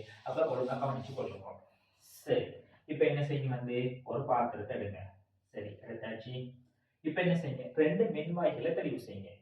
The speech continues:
மின்வாய்களை தெரிவு செய்யறதுக்கு முதல்ல என்ன செய்யுங்க? இந்த பாத்திரத்துக்குள்ள வந்து என்ன செய்யுங்க? ஒரு என்ன அமிலத்தை எடுத்துக்கொள்ளுங்க. சரி, நான் எடுத்த அமிலம் என்ன ஆயிருக்குன்னு சொன்னா வந்து எச் சி எல் ஆக இருக்கு. எச் சி எல் அமிலத்தை எடுத்திருக்கேன். இப்ப அமிலங்கள் எடுக்கக்குள்ள வந்து என்ன?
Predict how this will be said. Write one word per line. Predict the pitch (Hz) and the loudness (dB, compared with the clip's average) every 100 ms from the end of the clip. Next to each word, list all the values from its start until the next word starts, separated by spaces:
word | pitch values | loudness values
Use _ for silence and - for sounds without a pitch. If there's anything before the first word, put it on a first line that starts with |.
| _ | _
மின்வாய்களை | 156 170 170 160 | -2 2 2 2
தெரிவு | 156 156 | 2 2
செய்யறதுக்கு | 151 151 151 139 | 0 -2 0 -2
முதல்ல | 139 139 | -2 -2
என்ன | 139 | -4
செய்யுங்க? | 139 135 131 131 - - | -2 -2 -2 -2 -8 -10
இந்த | 139 - | -2 2
பாத்திரத்துக்குள்ள | 139 143 151 147 139 | 4 4 2 -2 0
வந்து | 131 127 127 | 2 2 -2
என்ன | 131 | -2
செய்யுங்க? | 127 127 123 120 127 | -2 -4 -6 -8 -4
ஒரு | 131 143 143 | 0 0 -2
என்ன | 135 135 131 | -6 -4 -4
அமிலத்தை | 127 143 139 - | -2 -4 -4 -2
எடுத்துக்கொள்ளுங்க. | 151 127 - - 104 - - | -4 -4 -8 -10 -14 -16 -12
சரி, | - 123 | -8 -4
நான் | 143 | -4
எடுத்த | 139 - | -4 -2
அமிலம் | 131 131 120 | 0 2 0
என்ன | 120 131 | 0 -2
ஆயிருக்குன்னு | 113 - 104 - | -2 -6 -10 -12
சொன்னா | 104 | -10
வந்து | 104 104 104 104 _ _ - | -8 -4 -6 -6 _ _ -4
எச் | 131 127 | -4 -4
சி | - 147 | -8 -4
எல் | - - | -4 -4
ஆக | 98 | -6
இருக்கு. | - 101 95 - | -8 -10 -10 -14
எச் | - | -14
சி | - 127 110 | -12 -6 -4
எல் | 104 - - - | -4 -8 -16 -8
அமிலத்தை | 127 127 - 135 | -2 0 0 -2
எடுத்திருக்கேன். | 139 - 92 90 - - - - - | -4 -4 -8 -8 -8 -10 -14 -18 -4
இப்ப | 139 160 | 4 6
அமிலங்கள் | 147 151 170 - 123 | 6 4 2 2 4
எடுக்கக்குள்ள | 120 - 104 101 | 4 0 -4 -6
வந்து | 104 127 | -4 -2
என்ன? | 127 | -2